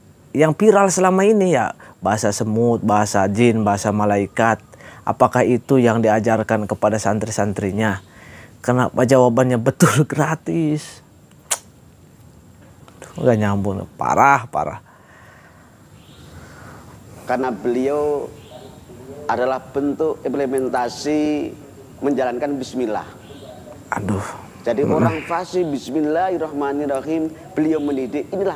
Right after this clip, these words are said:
Speaker 2: prakteknya bismillah.
Speaker 1: Hmm,
Speaker 2: Gratis.
Speaker 1: prakteknya bismillah, gratis.
Speaker 2: Sesuai konsep Quran, para ajaran Nabi semuanya gratis.
Speaker 1: Mm-mm, mm-mm, gratis.
Speaker 2: La as'alukum ali ajro. Seluruh khas para Nabi dan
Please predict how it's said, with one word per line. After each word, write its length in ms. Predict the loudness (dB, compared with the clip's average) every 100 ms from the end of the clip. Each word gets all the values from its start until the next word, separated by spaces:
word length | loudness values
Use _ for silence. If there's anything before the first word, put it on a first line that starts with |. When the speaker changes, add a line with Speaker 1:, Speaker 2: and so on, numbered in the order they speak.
| -6
Speaker 2:
prakteknya 560 | -6 -6 -6 -8 -4
bismillah. 560 | -4 -4 -4 -4 -2 -4 -8 -18
Speaker 1:
Hmm, 240 | 2 4 6
Speaker 2:
Gratis. 160 | 4
Speaker 1:
prakteknya 440 | 2 2 0 -4 -4
bismillah, 340 | -4 -6 -8 -4
gratis. 480 | 4 4 4 -2 -2
Speaker 2:
Sesuai 0 |
konsep 400 | -2 -2 -4 -4
Quran, 640 | -2 -2 -2 -4 -4 -6 -10 -20 -14 -4
para 240 | -2 -2 -4
ajaran 400 | -2 -2 0 -2
Nabi 400 | -2 -2 -2 -4
semuanya 320 | -2 -2 -2
gratis. 720 | -2 -4 -4 -8 -8 -16 -18 -18 -20 -16 0
Speaker 1:
Mm-mm, 400 | 2 2 0 -4
mm-mm, 480 | -6 -12 -12 -12 -2
gratis. 560 | 0 2 0 -6 -8 -6
Speaker 2:
La 80 |
as'alukum 320 | -6 -6 -4 -2
ali 240 | -2 -2
ajro. 560 | -4 -2 -2 -2 -4 -8 -18 -20 -20 -20 -20 -18 -16 -10
Seluruh 720 | -2 0 0 0 0 0 -2 -6 -20 -20 -20 -20
khas 400 | -8 -4 -4 -6
para 240 | -4 -2 0
Nabi 400 | -2 -2 -2 -2
dan 160 | -4